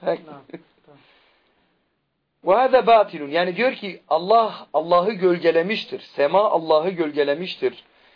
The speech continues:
Speaker 1: Veya sema onu kuşatmıştır. Veyahut, e,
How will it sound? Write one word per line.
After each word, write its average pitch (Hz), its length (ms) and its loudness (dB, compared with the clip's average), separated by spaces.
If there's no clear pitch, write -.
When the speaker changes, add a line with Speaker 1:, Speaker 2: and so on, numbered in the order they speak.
Speaker 1:
Veya 160 340 2
sema 156 540 0
onu 175 260 -4
kuşatmıştır. 147 840 -6
Veyahut, 175 600 0
e, 135 600 -2